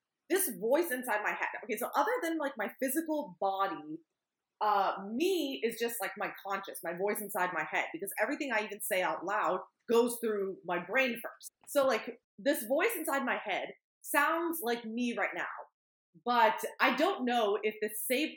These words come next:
actually, I think I can pretty confidently say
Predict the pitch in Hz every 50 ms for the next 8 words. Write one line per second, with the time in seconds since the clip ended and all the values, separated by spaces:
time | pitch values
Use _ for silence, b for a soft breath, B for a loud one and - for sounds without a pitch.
0 | - 294 320 330 - 330 247 - - 240 - 370 392 480 466 453 403 294 262 -
1 | - - _ _ _ _ _ _ _ _ _ 269 262 269 285 311 320 330 339 349
2 | 359 - - _ _ _ _ _ - 277 247 262 254 294 247 240 - 220 202 196
3 | - - 285 240 175 190 214